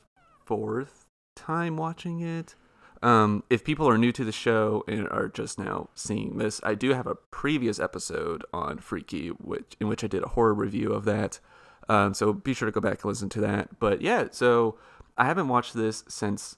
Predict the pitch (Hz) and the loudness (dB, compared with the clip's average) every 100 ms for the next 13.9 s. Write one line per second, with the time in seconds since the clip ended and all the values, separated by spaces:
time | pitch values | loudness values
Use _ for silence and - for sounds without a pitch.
0 | _ - - - - _ _ _ _ - | _ -8 -6 -8 -12 _ _ _ _ -18
1 | - - - 123 104 101 98 - 107 104 | -8 0 2 2 2 0 -2 -2 0 0
2 | 101 - _ _ _ _ _ _ _ _ | -2 -6 _ _ _ _ _ _ _ _
3 | - 107 - 127 117 110 - 104 90 - | -2 0 0 2 2 2 0 -4 -4 0
4 | 151 110 95 98 - 107 107 98 _ _ | 2 2 0 -6 -4 -2 -2 -4 _ _
5 | _ _ _ _ - 107 127 160 104 104 | _ _ _ _ -12 -10 -8 -6 -4 -4
6 | - 104 - - 110 147 226 - 117 117 | -6 -10 -8 -8 -2 -2 -2 -4 -2 0
7 | 110 - - 113 120 - 117 107 107 107 | -2 -4 -4 0 -2 -2 -4 -2 -4 -6
8 | - - 92 - 120 - - 104 101 101 | -4 -6 -6 -6 -6 -6 -6 -4 -4 -2
9 | 104 104 101 107 104 104 - _ _ _ | -2 -2 -4 -4 -4 -6 -16 _ _ _
10 | - 113 117 95 104 101 110 110 110 101 | -8 -4 -2 0 -2 -2 -4 -4 -4 -2
11 | 98 92 92 87 85 - - 107 110 107 | -2 -2 -2 -6 -8 -12 -6 -2 -2 -6
12 | - _ _ _ _ _ _ - - 101 | -12 _ _ _ _ _ _ -12 -6 -4
13 | 85 - - - - 57 52 - | -4 -8 -8 -10 -8 -10 -10 -14